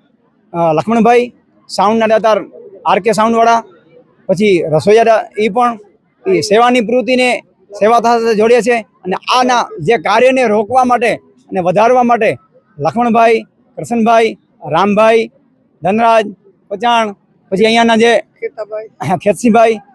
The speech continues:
Speaker 1: અહીંયાને જે, અ, મુંબઈના આમ તો હાલે એવા વાલજીભાઈનો પણ સારો સાથ સહકાર રહ્યો છે. એમ જ રાણસી રમા, જે અમારા યુવા ઉદ્યોગપતિ, એમણે પણ અમારી સાથે રહી અને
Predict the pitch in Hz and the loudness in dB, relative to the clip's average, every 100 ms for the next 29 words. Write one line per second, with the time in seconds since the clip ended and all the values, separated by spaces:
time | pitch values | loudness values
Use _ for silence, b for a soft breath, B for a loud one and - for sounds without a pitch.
0 | _ _ - 240 254 247 240 160 _ - | _ _ -6 -2 0 0 -2 -4 _ -18
1 | 202 170 156 147 139 147 _ _ 156 202 | -6 -2 0 -2 -4 -12 _ _ -2 2
2 | 247 254 247 214 - 175 208 220 208 156 | 2 2 2 0 -2 -4 -2 0 0 0
3 | 101 123 208 185 135 _ _ _ 185 196 | -2 0 2 2 0 _ _ _ -2 2
4 | 175 160 196 208 233 240 233 240 180 - | 2 2 2 2 2 0 0 -2 -4 -12
5 | - 160 165 208 233 214 - 180 185 220 | -8 -6 -2 2 2 0 -2 -2 -2 0
6 | 226 226 233 214 240 226 _ _ 415 453 | 0 2 2 2 -2 -4 _ _ -20 -20
7 | - 403 226 240 247 151 _ _ _ _ | -16 -6 -2 2 0 -2 _ _ _ _
8 | _ - 165 208 202 233 240 233 202 - | _ -4 0 0 2 2 2 2 0 -4
9 | _ _ _ _ 185 214 220 214 180 226 | _ _ _ _ 0 2 2 2 2 2
10 | 233 220 170 _ _ 156 220 214 202 220 | 2 0 -4 _ _ -4 -4 -2 -4 -4
11 | 147 - _ _ 202 226 208 240 233 196 | -6 -10 _ _ -2 0 0 2 0 -2
12 | _ - 196 214 180 208 240 233 240 233 | _ -8 -2 -2 0 0 2 2 2 2
13 | 226 | 0